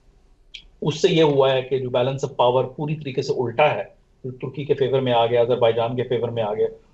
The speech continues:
उससे ये है कि जो अजरबैजान का जो energy resources हैं और फिर Caspian के जो resources हैं, यानी तुर्कमेनिस्तान है Caspian की दूसरी जानिब, Kazakhstan है दूसरी तरफ, उस, तो वो ते-,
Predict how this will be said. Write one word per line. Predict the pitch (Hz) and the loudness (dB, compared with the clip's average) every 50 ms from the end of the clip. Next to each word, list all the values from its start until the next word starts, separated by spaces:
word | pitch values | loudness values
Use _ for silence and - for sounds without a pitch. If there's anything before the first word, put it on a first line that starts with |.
| _ - | _ -2
उससे | - 175 - - 190 | 0 0 2 2 0
ये | 175 175 175 | 2 4 4
है | 156 156 151 143 | 4 4 4 2
कि | 147 156 143 | 2 0 0
जो | 143 143 | 0 -2
अजरबैजान | - 139 131 131 135 135 131 123 127 123 127 123 123 131 135 131 | -2 -2 0 2 2 2 4 2 2 2 0 -2 -2 -4 -4 -4
का | - 127 120 | -2 -2 0
जो | 123 131 131 127 127 127 - - _ _ _ _ - | 0 2 0 0 0 -2 -6 -12 _ _ _ _ -4
energy | 131 131 143 143 139 151 160 147 | -2 0 2 0 0 0 -2 -2
resources | 135 131 127 - 131 127 120 - - 127 120 117 117 | -2 -4 -4 -2 -2 -2 -2 0 -2 -2 -2 -2 -4
हैं | 113 110 110 110 - - | -4 -6 -6 -8 -8 -4
और | 127 117 | -4 -4
फिर | - - 143 131 127 - - - - - | 0 0 0 0 0 -4 -14 -12 -4 2
Caspian | 156 131 127 123 - - - 170 160 156 151 | 2 2 2 2 -2 -6 -4 -2 -2 0 0
के | 143 139 | 0 0
जो | 135 131 | 0 0
resources | 127 123 123 - 139 127 113 - 127 117 110 123 | 0 -2 -2 -4 -4 -4 -4 -4 -6 -4 -2 -2
हैं, | 113 107 107 - _ _ _ _ _ _ - | -2 -4 -4 -10 _ _ _ _ _ _ -4
यानी | 117 117 117 117 120 120 117 - - - | -2 0 0 0 -2 -2 -4 -10 -8 -4
तुर्कमेनिस्तान | - - - - 123 120 127 123 - - 131 120 123 127 - | -4 -2 0 2 2 2 2 2 0 2 2 2 2 2 0
है | 127 123 | -4 -4
Caspian | - - 113 113 - - - 127 123 123 | -2 0 0 0 0 0 -2 -2 -2 -2
की | 127 123 | -4 -6
दूसरी | 123 120 117 120 117 117 | -8 -8 -8 -8 -6 -2
जानिब, | 120 117 110 110 110 110 107 - - _ - _ _ _ _ _ _ - - - | 0 0 0 2 0 -2 -4 -6 -14 _ -20 _ _ _ _ _ _ -20 -4 0
Kazakhstan | - 135 135 139 143 - - - 131 123 123 120 | 2 2 4 4 2 0 0 -2 -2 -2 -2 -2
है | 120 120 | -4 -4
दूसरी | 120 113 - 135 117 | -4 -6 -8 -8 -4
तरफ, | 117 113 - - | -4 -4 -4 -6
उस, | - - - - | -12 -16 -12 -8
तो | - 147 | -6 -4
वो | 131 135 151 160 | -2 0 0 0
ते-, | 160 160 - - - 180 - | 0 -4 -6 -6 -6 -6 -6